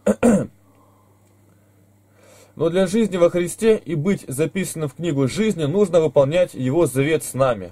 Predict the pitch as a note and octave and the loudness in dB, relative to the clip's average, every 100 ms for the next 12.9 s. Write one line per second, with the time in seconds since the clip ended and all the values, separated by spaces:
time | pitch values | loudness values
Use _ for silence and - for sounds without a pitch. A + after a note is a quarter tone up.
0 | - _ _ A2 G2+ D#3 D#3 A#2+ G2+ E2 | -18 _ _ -16 0 2 2 -2 -4 -10
1 | E2 _ _ - B2 - - F3 E3 D3 | -16 _ _ -8 -6 -2 4 4 4 2
2 | C#3+ C3+ D3 D3+ A2 E2+ - _ _ _ | 0 0 -2 -4 -6 -10 -12 _ _ _
3 | - - _ - C3+ C3+ G3 G3 - E3 | -20 -20 _ 0 2 4 0 0 -4 -10
4 | - D3+ D3+ C#3+ E3+ D3 - C3+ C#3 F#3+ | -6 -4 -2 -2 -4 -6 -2 2 2 0
5 | - A#2+ B2 F3 D3 C3+ - D#3 D3 C3+ | -4 -10 -6 -4 -4 -6 -8 -2 0 2
6 | B2+ C#3 F3+ - A2 G2+ - F2 _ _ | 2 2 2 2 0 0 -6 -14 _ _
7 | _ - _ D3 F#3 - D#3+ F3 D#3+ C3+ | _ -20 _ -6 -6 -4 -4 -2 -2 0
8 | C3 B2 - G2+ F2+ - _ _ _ _ | 2 2 2 0 0 -4 _ _ _ _
9 | - _ _ - _ _ _ - C3+ E3 | -20 _ _ -20 _ _ _ -6 -4 -2
10 | G3+ A#3 A3+ E3+ C3 G3 F3+ D#3 C#3+ F3 | 0 2 0 0 4 4 2 -6 2 4
11 | E3+ E3 D3+ F3 F#3+ F#3 E3+ D3+ C#3+ E3+ | 4 0 -2 2 4 2 0 0 0 0
12 | D3 A#2+ D#3 - - D3+ - - | 0 2 2 2 0 0 0 -8